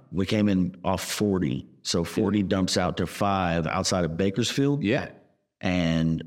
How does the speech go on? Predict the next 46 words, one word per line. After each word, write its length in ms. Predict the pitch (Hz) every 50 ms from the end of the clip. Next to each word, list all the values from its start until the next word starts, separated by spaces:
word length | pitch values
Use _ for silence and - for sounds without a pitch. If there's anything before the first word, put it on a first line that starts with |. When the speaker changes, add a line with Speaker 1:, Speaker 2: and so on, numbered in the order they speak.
| - -
Speaker 1:
we 140 | 87 104 98
took, 320 | - 117 98 - - - - - _ _ _
we 140 | 87 95 98
took 180 | - 117 95 -
five 360 | - - 107 104 104 104 92
up 580 | 80 - 90 95 90 - - - - - _ _ _ _ _ _ -
all 180 | 98 101 98 95
the 60 | 95
way 160 | 92 95 90
past 480 | 87 - 98 92 95 92 87 - - -
San 180 | - 98 95 87
Francisco, 720 | - 90 85 - 98 90 - - - 82 80 80 80 - - - - _ _ _ _ _ _ _ _ -
and 100 | 95 90
then 80 | 87
we 100 | 85 85
cut 260 | 82 - 107 90 80 -
to 80 | 87
Sonoma, 500 | 80 - 87 80 82 82 78 73 73 76 - -
'cause 120 | - 92
it's, 100 | 95 90
Speaker 2:
Mm-hmm. 80 | 104 104
Speaker 1:
like, 160 | 87 82 82
right 180 | 90 95 90 85
across 280 | 82 - 92 87 -
the 60 | - 85
bay 180 | 80 85 82 85
from 180 | 90 87 82
San 220 | 80 - 90 85 82
Francisco. 440 | - 80 95 90 87 - 95 101 107
Speaker 2:
Oh, 80 | 98
yeah. 200 | 120 131 113 85 - - - _ _ _ _ _ _ _ -
Speaker 1:
Um, 460 | 90 92 87 85 80 80 78 69 - - - - _ _ _ _ _ _ _ _ _ _ _ -
which 160 | - 131 131
is 100 | 131 127
a 40 | 117 101
wild 460 | 85 76 80 98 120 143 117 82 76
track, 360 | - - 107 110 117 - -
'cause 160 | - 107 87 87
it's 140 | 82 -
like, 260 | 95 82 80 73 - - - - _ _ _ _
you 80 | 107 110
got 160 | 127 98 82
mountains 480 | 92 101 101 101 98 98 90 123 123 113
on 180 | 107 104 101
one 200 | 98 98 101 98 95
side, 420 | - - 78 80 78 78 78 80